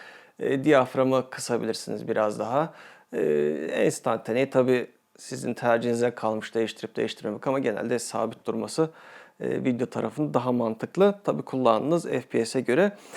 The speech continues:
Her neyse ışık tarafına geri dönelim. Az önce Kelvin'i göstermediğimi fark ettim. Hemen onu da göstereyim size. Şöyle öncelikle iki bin yedi yüze gelelim. Mars yüzeyinden bir görüntü oluşturalım.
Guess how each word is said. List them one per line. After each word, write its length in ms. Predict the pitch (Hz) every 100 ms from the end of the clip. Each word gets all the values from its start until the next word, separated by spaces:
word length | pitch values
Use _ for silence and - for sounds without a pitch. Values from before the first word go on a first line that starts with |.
| - -
Her 220 | 233 226
neyse 200 | 196 180
ışık 240 | 185 202 -
tarafına 360 | 190 185 190
geri 300 | 160 175 190
dönelim. 360 | 160 156 196 - _ -
Az 220 | 175 170
önce 340 | 165 175 185
Kelvin'i 600 | - 170 160 156 160 156 -
göstermediğimi 680 | 131 135 - 139 131 127 135
fark 300 | 127 139 135
ettim. 320 | 135 - 185 143
Hemen 260 | 147 143
onu 220 | 139 135
da 80 | 143
göstereyim 520 | 135 127 - 139 139
size. 400 | 131 139 151 180 180 - - - _
Şöyle 340 | - 190 151 151
öncelikle 500 | 156 151 151 - 151
iki 240 | 147 147
bin 60 | 143
yedi 280 | 139 139
yüze 200 | 147 139
gelelim. 440 | 139 139 135 151 180 170 151
Mars 380 | 147 160 147 -
yüzeyinden 640 | 143 135 135 135 131 127
bir 80 | 123
görüntü 480 | 123 127 131 127 160
oluşturalım. 640 | 156 - - 165 180 185